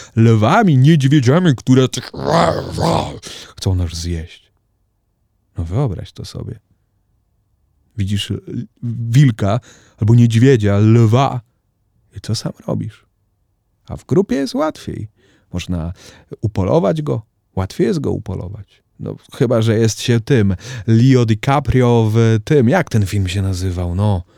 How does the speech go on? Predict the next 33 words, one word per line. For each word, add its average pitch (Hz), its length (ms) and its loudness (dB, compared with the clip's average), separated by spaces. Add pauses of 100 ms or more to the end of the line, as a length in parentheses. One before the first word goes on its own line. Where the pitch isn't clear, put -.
(160)
co 110 120 -2
on 110 120 2
tam 104 140 2
od 101 120 2
wilka 110 360 2
ucieka-, 107 360 -2
nie, 101 200 0
od 90 100 -4 (240)
<laughs> 123 220 -4
niedźwiedzia 104 540 0
uciekał. 80 540 -10 (1500)
Takie 117 260 -6
rzeczy 127 320 -2
w - 40 -10
filmach 185 440 0
się 82 200 -8
dzieją. 87 360 -8 (480)
I 117 80 4
właśnie 127 380 0
człowiek, 208 500 0
kiedy 143 320 -2 (640)
robił 135 320 4
wszystko, 262 460 0
żeby 220 180 0
nie 190 160 2
być 180 180 0
wykluczonym 214 580 0
z - 80 -6
tej 120 140 0
grupy, 107 300 0
bo 107 160 0
to 170 360 -2 (1080)
wykluczenie 147 800 0